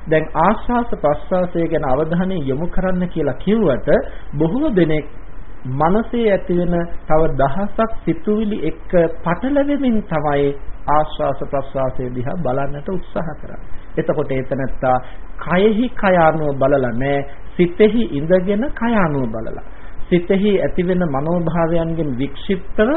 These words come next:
කය අනුව බලලා. ඒ තැනත්තාට කායානුපස්සනාව මැනවින් වැඩෙන්නේ නෑ. ඒ වගේම සමහර කෙනෙක් සිත දිහා බලනකොට රාග, ද්වේෂ, මෝහ, ඊර්ෂ්‍යා, ක්‍රෝධ, මාන ආදී ඒ මනෝභාවයන් පිළිබඳව බලනකොට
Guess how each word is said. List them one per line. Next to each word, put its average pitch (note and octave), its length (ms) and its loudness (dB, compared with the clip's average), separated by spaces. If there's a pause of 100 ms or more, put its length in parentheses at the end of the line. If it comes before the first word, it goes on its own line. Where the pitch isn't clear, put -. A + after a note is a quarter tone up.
(160)
කය A3+ 220 2
අනුව G3 340 2
බලලා. C3 360 0 (180)
ඒ D#3+ 160 0
තැනත්තාට C#3 600 -2 (180)
කායානුපස්සනාව C3 1000 -4
මැනවින් A#2+ 420 -4
වැඩෙන්නේ A2 440 -4
නෑ. - 140 -6 (420)
ඒ E3 140 2
වගේම D#3+ 340 4
සමහර E3 440 0
කෙනෙක් D#3+ 300 -2
සිත - 240 -4
දිහා D3+ 320 -2
බලනකොට E3 540 2 (960)
රාග, C#3 420 0
ද්වේෂ, C#3 420 2
මෝහ, C3+ 380 -2
ඊර්ෂ්‍යා, C#3 560 -2
ක්‍රෝධ, D3 360 0
මාන C#3 300 -4
ආදී C3+ 360 -2 (220)
ඒ D#3 160 0
මනෝභාවයන් D#3+ 840 0
පිළිබඳව C#3 560 -2
බලනකොට B2+ 560 -4